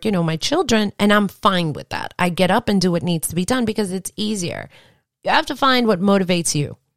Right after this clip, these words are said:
I don't know what motivates you. I'm still trying to figure out what motivates me. So we're on the same boat. As parents, though,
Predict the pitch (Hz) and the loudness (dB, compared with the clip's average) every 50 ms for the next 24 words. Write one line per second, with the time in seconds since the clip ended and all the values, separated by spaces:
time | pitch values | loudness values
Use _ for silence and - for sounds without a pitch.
0 | _ _ _ _ - - 190 233 339 403 311 214 180 165 160 156 156 147 143 143 | _ _ _ _ -2 0 0 2 2 4 4 4 4 4 2 2 2 0 0 -2
1 | 131 143 127 107 - - - - - - - _ _ _ _ _ _ _ _ _ | -4 -6 -6 -6 -8 -8 -8 -10 -12 -16 -20 _ _ _ _ _ _ _ _ _
2 | _ _ _ _ _ _ - 196 262 294 - 226 190 - - 151 147 143 - 147 | _ _ _ _ _ _ -4 -2 -2 0 2 2 2 2 0 -4 -4 -4 -4 -4
3 | 139 131 139 135 135 127 127 131 135 131 110 78 69 53 - - - - 147 123 | -4 -2 -2 -2 -2 -2 -2 0 0 -2 -2 -4 -6 -8 -8 -6 -4 -4 -4 -4
4 | - - - - - 110 80 69 85 160 214 254 247 202 180 170 - 185 165 156 | -6 -8 -10 -8 -6 -6 -6 -4 0 2 4 4 4 4 2 0 0 0 0 0
5 | 147 143 170 123 - - - - - - _ _ _ _ _ _ - 220 226 214 | 2 2 2 0 0 -4 -12 -20 -20 -20 _ _ _ _ _ _ -2 0 0 0
6 | 202 - - - - - - 247 262 269 247 208 175 160 156 - - - - 143 | -2 -6 -10 -14 -8 -2 2 2 4 4 2 2 -2 -4 -6 -8 -10 -10 -10 -10
7 | 117 - 127 135 143 | -8 -8 -10 -12 -16